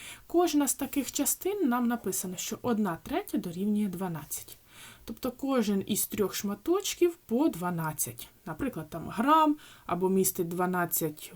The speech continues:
вишеньок на прикрасах. Тобто кожна із трьох частинок, е, має значення дванадцять. Якщо таких частинок всього було три, то ми можемо сказати, що цілий тортик,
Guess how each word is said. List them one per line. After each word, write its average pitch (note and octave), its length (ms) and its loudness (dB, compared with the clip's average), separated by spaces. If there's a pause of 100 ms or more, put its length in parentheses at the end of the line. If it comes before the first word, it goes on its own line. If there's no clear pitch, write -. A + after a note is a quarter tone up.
(100)
вишеньок C4+ 680 2
на A3 580 4
прикрасах. G#3+ 720 -4 (1400)
Тобто G3 260 -6
кожна G#3 420 2
із - 220 -4
трьох - 280 -6
частинок, F#4 500 -4 (440)
е, G3 300 -2
має A3 300 0
значення E3+ 520 -6
дванадцять. E3+ 580 -8
Якщо D4 280 -2
таких C#4 360 -4
частинок G#3 480 -4
всього G3+ 360 -2
було F#3 280 -4
три, D#4+ 340 -2 (420)
то C#4 100 -6
ми B3+ 100 -2
можемо A#3 380 0
сказати, D4 440 -4
що - 180 -4
цілий F#3+ 340 -2
тортик, E4 600 -2